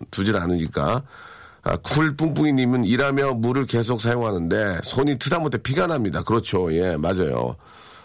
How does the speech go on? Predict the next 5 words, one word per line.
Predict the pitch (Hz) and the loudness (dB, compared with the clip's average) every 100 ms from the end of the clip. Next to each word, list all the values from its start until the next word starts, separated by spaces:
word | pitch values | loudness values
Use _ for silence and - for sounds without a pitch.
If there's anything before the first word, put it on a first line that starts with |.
| - - | -12 -4
아, | 101 104 104 104 104 104 | 0 0 2 2 2 2
"로션도 | 113 127 139 131 131 | 2 2 2 2 2
못 | 123 113 | 0 0
바르고 | 123 120 123 110 | 0 2 2 0
오빠 | 98 123 120 101 | 0 0 0 -2